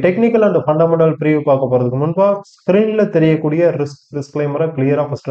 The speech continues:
read பண்ணி பார்த்துட்டு, அதுக்கப்புறமா video continue பண்ணுங்க. அதே போல, உங்களுக்கு யாருக்காவது professional training தேவைப்பட்டாலும் சரி, ஒரு best Forex broker-ல trade பண்றதுக்கான account open பண்ணனாலும் சரி, எனக்கு contact பண்ணுங்க. நான் உங்களுக்கு support பண்ணி கொடுக்குறேன்.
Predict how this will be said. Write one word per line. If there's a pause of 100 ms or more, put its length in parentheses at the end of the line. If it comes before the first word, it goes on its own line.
(100)
read
பண்ணி (100)
பார்த்துட்டு, (120)
அதுக்கப்புறமா
video
continue
பண்ணுங்க. (680)
அதே (160)
போல, (680)
உங்களுக்கு
யாருக்காவது (140)
professional (120)
training
தேவைப்பட்டாலும்
சரி, (240)
ஒரு
best (140)
Forex (180)
broker-ல
trade
பண்றதுக்கான
account
open
பண்ணனாலும்
சரி,
எனக்கு
contact
பண்ணுங்க. (100)
நான்
உங்களுக்கு
support
பண்ணி
கொடுக்குறேன்.